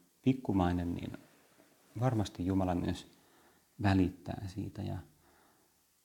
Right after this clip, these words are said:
ja, ja monet pyhät sanoikin, että yksi parhaita tapoja ikään kuin avautua Pyhän Hengen lahjoille ja Pyhän Hengen innotuksille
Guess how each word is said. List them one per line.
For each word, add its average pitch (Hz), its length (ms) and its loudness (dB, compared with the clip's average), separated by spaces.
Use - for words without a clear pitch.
ja, 104 280 4
ja 104 120 4
monet 98 320 8
pyhät 98 220 4
sanoikin, 98 440 8
että 87 220 -2
yksi - 340 -10
parhaita 95 380 8
tapoja 92 480 6
ikään 92 180 -2
kuin - 160 -12
avautua 98 680 8
Pyhän 92 280 6
Hengen 90 300 8
lahjoille 90 500 4
ja 82 80 -4
Pyhän 90 300 0
Hengen 90 260 2
innotuksille 95 720 0